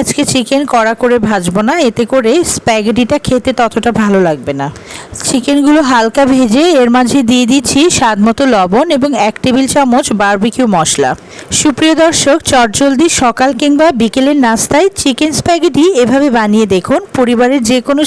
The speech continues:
সদস্যরা চেটেপুটে খাবে। এ পর্যায়ে চিকেনগুলো নেড়েচেড়ে ভেজে একটি বাটিতে উঠিয়ে নিচ্ছি। সুপ্রিয় দর্শক,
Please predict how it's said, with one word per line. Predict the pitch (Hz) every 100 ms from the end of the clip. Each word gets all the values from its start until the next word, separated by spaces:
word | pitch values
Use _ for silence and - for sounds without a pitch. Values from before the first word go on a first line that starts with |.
| 330
সদস্যরা | 285 302 - 330 254 - - - -
চেটেপুটে | - 277 311 311 277 247
খাবে। | 196 - 127 - - - - - 262
এ | 311
পর্যায়ে | 311 247 330 -
চিকেনগুলো | 262 277 294 285 320 320
নেড়েচেড়ে | 247 254 - 285 302 254
ভেজে | 233 247 220 320 320
একটি | 240 285 226
বাটিতে | 202 233 220 285 233
উঠিয়ে | - 254 233
নিচ্ছি। | 185 - - 185 - - - - - -
সুপ্রিয় | 247 - 285 240
দর্শক, | 226 - 320